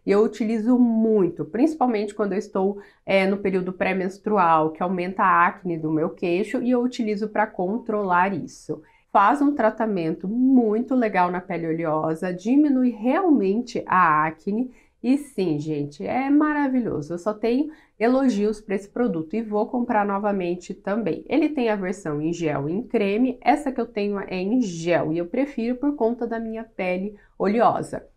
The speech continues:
Em creme é mais forte, ele é de duzentos miligramas e em gel é de cento e cinquenta miligramas. E o terceiro produto, vamos pra parte de cabelo, é esse aqui, gente, o Night Spa da Trans.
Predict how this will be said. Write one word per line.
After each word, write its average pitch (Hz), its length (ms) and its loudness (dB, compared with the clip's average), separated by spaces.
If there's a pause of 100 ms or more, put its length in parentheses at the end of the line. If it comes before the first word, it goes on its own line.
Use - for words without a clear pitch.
Em 214 140 -2
creme 190 320 0
é - 20 -2
mais 180 260 -4
forte, 156 500 -4
ele 180 100 -4
é 175 40 -4
de 170 140 -6
duzentos 180 560 -6
miligramas 190 680 -4
e 196 140 -6
em 214 100 -2
gel 180 460 -6
é 185 100 -6
de 185 140 -6
cento 190 720 -6
e 190 80 -6
cinquenta 175 640 -6
miligramas. 170 960 -6
E 320 60 4
o 349 80 0
terceiro 302 420 4
produto, 233 460 0
vamos 202 280 -2
pra 202 160 -2
parte 170 360 0
de 185 160 -6
cabelo, 170 720 -2 (1080)
é 185 180 2
esse 190 220 0
aqui, 160 320 -2
gente, 156 500 -8 (120)
o 180 100 -8
Night 180 760 -6 (160)
Spa 170 460 0
da 175 220 0
Trans. 185 760 0